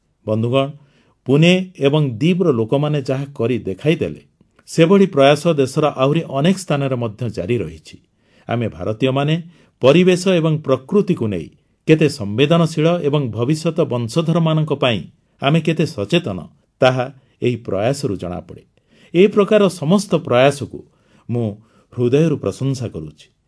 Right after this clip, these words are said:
ମୋର ପ୍ରିୟ ଦେଶବାସୀଗଣ, ଆମ ଦେଶରେ ସମୟ ସହିତ ତାଳ ଦେଇ ସ୍ଥିତି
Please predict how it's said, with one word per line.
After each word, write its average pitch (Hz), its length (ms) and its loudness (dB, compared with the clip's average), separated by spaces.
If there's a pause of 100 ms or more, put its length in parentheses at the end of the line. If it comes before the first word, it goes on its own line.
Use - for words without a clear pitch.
(120)
ମୋର 110 180 -2
ପ୍ରିୟ 95 240 -4
ଦେଶବାସୀଗଣ, 117 640 -4 (500)
ଆମ 151 180 2
ଦେଶରେ 170 400 2
ସମୟ 156 360 0
ସହିତ 156 280 -2 (120)
ତାଳ 107 240 0
ଦେଇ 95 220 -6 (400)
ସ୍ଥିତି 143 420 2